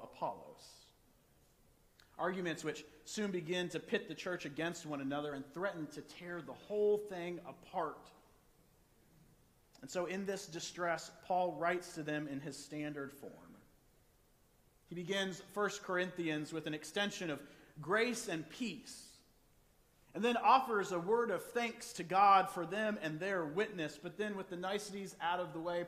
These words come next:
Paul lets them have it. The love of God and everything holy, stop being so stupid and grow up. Which is where our reading picks up today.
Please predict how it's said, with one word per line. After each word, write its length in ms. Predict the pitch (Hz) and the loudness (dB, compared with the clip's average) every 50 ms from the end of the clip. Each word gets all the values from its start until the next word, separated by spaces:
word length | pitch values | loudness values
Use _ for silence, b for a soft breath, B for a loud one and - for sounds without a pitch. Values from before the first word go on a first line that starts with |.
| - - | 0 2
Paul 300 | 196 185 190 190 180 160 | 4 6 6 6 4 2
lets 220 | 175 170 170 - | 2 0 0 -2
them 140 | - 147 135 | -4 -4 -4
have 240 | - 135 120 113 107 - | -2 -4 -4 -4 -6 -10
it. 60 | 92 87 - - - - _ _ _ _ _ _ _ _ _ _ _ _ _ _ _ _ _ _ _ _ _ _ _ _ _ _ _ _ _ _ _ _ - - | -16 -20 -20 -20 -20 -20 _ _ _ _ _ _ _ _ _ _ _ _ _ _ _ _ _ _ _ _ _ _ _ _ _ _ _ _ _ _ _ _ -16 -10
The 80 | 151 160 | -6 -6
love 440 | 160 165 202 202 202 190 180 - - - | 0 4 6 8 8 8 8 6 2 -4
of 220 | - 139 135 - | -6 -6 -4 0
God 420 | 165 165 165 160 156 160 156 151 | 2 4 6 6 6 6 6 4
and 140 | 143 135 135 - - | 2 -2 -4 -4 -4
everything 760 | - 175 165 147 170 175 175 165 160 - 175 160 151 151 147 B B B B B - | -2 -4 -2 -2 -2 -2 -2 -2 -4 -4 -2 -2 -2 -2 -4 B B B B B -6
holy, 540 | - 202 180 175 165 156 147 139 139 135 | 0 2 2 4 4 2 0 0 -2 -2
stop 540 | 135 - - - - 175 160 170 165 - 139 | -4 -6 -6 -2 0 2 4 2 2 0 -2
being 260 | 156 165 175 156 147 | -4 -2 -2 -2 -2
so 300 | 143 - - 170 156 151 | -4 -6 -4 -4 -4 -2
stupid 840 | 139 - - - - - - 180 180 165 - - 139 127 123 127 - 131 | -4 -4 -6 -8 -8 -6 -2 -2 -2 -2 -2 -4 -4 -4 -4 -6 -8 -8
and 160 | 127 127 127 | -8 -8 -8
grow 300 | 123 127 131 127 127 131 | -6 -4 -2 -2 -2 -2
up. 380 | 123 117 107 87 82 - - - - - - _ _ _ _ _ _ _ _ - - - - - _ _ _ _ _ _ _ _ _ _ _ _ _ _ _ _ _ _ _ _ _ _ _ _ | -4 -6 -8 -8 -10 -12 -16 -20 -20 -20 -20 _ _ _ _ _ _ _ _ -20 -20 -20 -20 -20 _ _ _ _ _ _ _ _ _ _ _ _ _ _ _ _ _ _ _ _ _ _ _ _
Which 160 | - 135 - | -14 -10 -8
is 120 | 156 139 143 | -8 -6 -2
where 180 | 156 165 175 | 0 0 2
our 120 | 165 165 160 | 2 2 2
reading 360 | 143 139 143 139 143 139 131 | 0 -2 -2 -2 -2 -4 -4
picks 240 | - - 131 - - | -6 -8 -10 -8 -8
up 200 | 120 113 - - | -8 -8 -10 -12
today. 160 | - 113 107 | -16 -14 -14